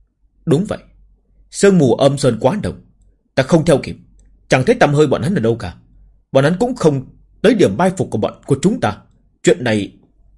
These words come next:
rốt cục là như thế nào? Tên gia đình mới tới hỏi. Giải binh giáp nói. Vương Khả và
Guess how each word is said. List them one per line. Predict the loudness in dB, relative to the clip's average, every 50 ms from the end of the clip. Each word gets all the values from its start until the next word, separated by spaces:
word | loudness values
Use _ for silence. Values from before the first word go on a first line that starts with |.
| _ _ _ _ _ _
rốt | -4 -2 0 2 2
cục | 0 2 2
là | 0
như | 2 2 2 2
thế | 0
nào? | 0 0 0 -2 -4 -10 -20 _ _ _ _ _ _ _ _ _ _ _ _ _ _ _ _ _ _ _ _ _ _ _ _ _ _ _ _ _ _ _ _ _ _ _ _ _ _
Tên | 0 2 2
gia | 2 2 2
đình | 0 0 -2 -2 0 0
mới | 0 0
tới | 0 -2 -2
hỏi. | -2 -6 -10 -16 -18 _ _ _ _ _ _ _ _ _ _ _ _ _ _ _ _ _ _ _ _ _ _ _ _
Giải | -2 -2 0 0
binh | 0 -2 -4
giáp | -4 -6 -8 -8
nói. | -10 -14 -14 -16 _ _ _ _ _ _ _ _ _ _ _ _ _ _ _ -10
Vương | -2 2 2 2 2
Khả | 0 -2 -2 -2
và | -4